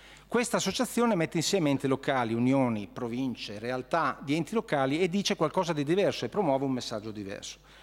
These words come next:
Quindi la nostra proposta di riadesione è finalizzata anche ad attivare un percorso con questa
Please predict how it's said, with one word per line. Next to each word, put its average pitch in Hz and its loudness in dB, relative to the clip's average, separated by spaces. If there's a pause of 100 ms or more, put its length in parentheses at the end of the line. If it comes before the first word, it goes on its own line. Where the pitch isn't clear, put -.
(180)
Quindi 120 0 (280)
la 127 -2
nostra 160 0
proposta 151 -2
di 120 -4
riadesione 143 0
è 110 0
finalizzata 143 0
anche 131 -6
ad 117 -8
attivare 135 -4
un 120 -4
percorso 123 -4
con 120 -6
questa 123 -4